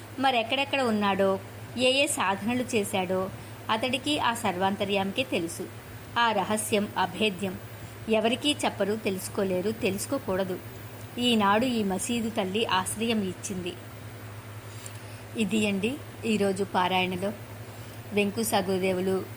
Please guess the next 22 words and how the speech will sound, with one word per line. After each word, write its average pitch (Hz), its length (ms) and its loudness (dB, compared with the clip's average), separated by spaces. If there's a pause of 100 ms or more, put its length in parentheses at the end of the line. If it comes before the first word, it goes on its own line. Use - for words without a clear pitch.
బాబాకి 185 600 4
తన 185 220 -2
శరీర 180 320 -4
శక్తులు 196 440 -2
ధారపోశారు. 180 1120 -2 (720)
ఇక 202 300 4 (220)
శిష్యులందరూ 214 600 2
కూడా 190 420 2 (420)
తమ 196 100 2
తప్పు 202 240 -2
తెలుసుకొని 185 680 -2 (100)
గురువు 196 220 2
దగ్గరికి 190 340 0
వచ్చేసి 175 560 -2 (120)
పశ్చాత్తాపడి 175 840 -2 (760)
తమ 196 100 2
తప్పుల్ని 190 640 0 (160)
క్షమించి, 190 720 0 (380)
ఆ, 190 180 0 (160)
చనిపోయిన 185 600 2 (260)
బాలుని 190 360 4
కూడా 175 360 2